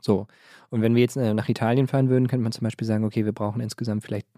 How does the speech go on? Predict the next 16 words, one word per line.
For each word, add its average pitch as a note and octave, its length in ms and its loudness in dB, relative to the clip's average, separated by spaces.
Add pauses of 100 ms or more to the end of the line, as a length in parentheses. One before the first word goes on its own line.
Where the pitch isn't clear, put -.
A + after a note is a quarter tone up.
(120)
vier A2+ 240 0
Reisetage, B2+ 560 2
dann A2+ 160 2
würden A2+ 220 2
wir G#2+ 80 -4
für - 120 -10
zwei - 200 -4
Erwachsene, A#2 480 -2
Kinder A2 260 -2
sind A2 160 -8
kostenlos, A#2 540 0 (580)
zwei G#2+ 240 -4
Interrail-Tickets G#2+ 960 -2 (240)
für - 140 -6
vielleicht - 300 -6
vier A2 240 0